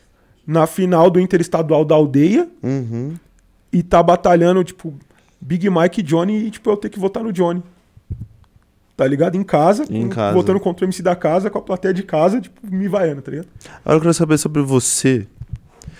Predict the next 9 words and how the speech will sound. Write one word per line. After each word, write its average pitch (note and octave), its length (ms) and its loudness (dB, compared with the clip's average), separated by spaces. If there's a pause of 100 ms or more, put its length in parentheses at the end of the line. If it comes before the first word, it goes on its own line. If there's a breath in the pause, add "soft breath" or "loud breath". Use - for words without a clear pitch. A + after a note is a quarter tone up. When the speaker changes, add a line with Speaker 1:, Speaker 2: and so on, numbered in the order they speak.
(920 loud breath)
Speaker 2:
Por G#3 160 6
que, F#3+ 460 4 (1300 loud breath)
é, G#2+ 500 6
aceitar A#2 380 2
um A2+ 80 0
convite G#2+ 500 -4
de G2+ 140 -8
ser A#2+ 180 2
jurado? G2 460 0